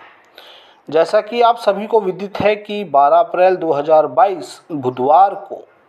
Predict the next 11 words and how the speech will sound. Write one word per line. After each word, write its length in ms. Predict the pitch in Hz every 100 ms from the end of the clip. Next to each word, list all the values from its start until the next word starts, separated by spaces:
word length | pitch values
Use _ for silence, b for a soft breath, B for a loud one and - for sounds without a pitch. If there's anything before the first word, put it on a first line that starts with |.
| -
गुरु 320 | 185 190 160 165 b b b b -
स्वराशि 1000 | - 214 208 180 165 - 202 202 214 - _
मीन 440 | 160 160 214 247 196
में 300 | 143 107 - _ _ _ -
पूर्वा 440 | 190 190 196 208
भाद्रपद 760 | 202 151 139 143 139 185 165 143 b b b _
चरण 300 | - 165 170 165
चार 320 | - 156 131
में 260 | 123 156 156
गोचर 300 | 123 113 110
करेंगे। 500 | 92 92 - - -